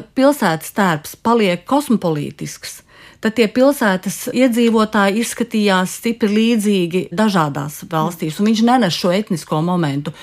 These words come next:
Un tas jau ir, starp citu, jau kopš viduslaikiem, jo viduslaiku pilsētu amatnieki, kuri neģērbās kā zemnieki, viņi arī, amatnieku mode bija līdzīga ļoti daudzās Eiropas pilsētās, un tātad arī šis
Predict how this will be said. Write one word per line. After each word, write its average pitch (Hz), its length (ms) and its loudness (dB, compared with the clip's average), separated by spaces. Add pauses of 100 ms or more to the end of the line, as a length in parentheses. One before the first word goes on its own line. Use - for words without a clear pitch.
(240)
Un 302 320 4
tas 311 260 0
jau 220 140 0
ir, 254 220 -2
starp - 240 -8
citu, 254 340 -2
jau 233 340 2
kopš 240 360 -2
viduslaikiem, 156 800 -4
jo 190 120 -2
viduslaiku 262 560 -2
pilsētu 233 540 0
amatnieki, 170 680 -4 (480)
kuri 254 400 2
neģērbās 180 680 2
kā 202 260 2
zemnieki, 156 840 0
viņi 320 400 0
arī, 403 300 2 (100)
amatnieku 254 640 2
mode 294 500 4
bija 294 400 0
līdzīga 247 680 0
ļoti 247 180 2
daudzās 247 400 2
Eiropas 185 400 0
pilsētās, 156 720 -4
un 185 120 -2
tātad 226 280 0
arī 240 160 2
šis 254 380 -2